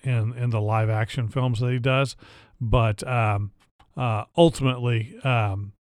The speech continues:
his voice is just, just really, really good. So it's a, a great casting for that. Um, you would know Luna from her time on Dexter. Um, uh, she, she was in most of that show.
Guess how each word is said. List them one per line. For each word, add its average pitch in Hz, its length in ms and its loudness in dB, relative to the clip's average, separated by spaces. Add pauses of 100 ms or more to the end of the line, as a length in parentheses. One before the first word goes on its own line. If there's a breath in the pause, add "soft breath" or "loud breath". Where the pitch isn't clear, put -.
his 135 180 2
voice 120 360 2
is 110 80 -4
just, 110 220 -6
just 95 220 -8
really, 98 260 -6
really 110 220 -2
good. 135 240 2
So 123 100 -6
it's 104 140 -8
a, 98 260 -12 (400 loud breath)
a 120 100 -6
great 110 320 -2
casting 117 540 -4
for - 180 -8
that. 107 480 -6 (500 soft breath)
Um, 117 440 0 (380 soft breath)
you 143 160 2
would 131 140 2
know 131 520 2 (360)
Luna 139 600 2 (140)
from 123 400 -2
her 123 160 0
time 120 360 -2
on 110 180 -2
Dexter. 120 580 -2 (220)
Um, 117 460 -2 (720 soft breath)
uh, 107 220 -8
she, 117 400 -6
she 127 180 -6
was 117 140 -2
in 113 200 -2
most 113 400 -2
of 107 100 -6
that 117 240 -4
show. 107 420 -8